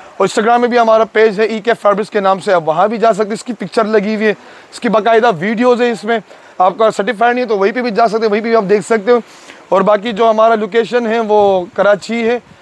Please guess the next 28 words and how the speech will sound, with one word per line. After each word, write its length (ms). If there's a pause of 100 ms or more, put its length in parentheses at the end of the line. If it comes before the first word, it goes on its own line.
(220)
बादराबाद, 640
कुर्तुबा 340
market, 480 (400)
शॉप 320
नंबर 340
नाइंटी 300
फ़ोर 360
ए, 340 (140)
ई 80
के 140
फैब्रिक्स 300
के 120
नाम 200
से, 180
ठीक 200
है। 80 (380)
बाकी 220
करदाने 400
की 120
भी 100
new 160
design 240
इंशाल्लाह 280
मैं 80
आपको 180
send 240
करता 200
रहूँगा। 300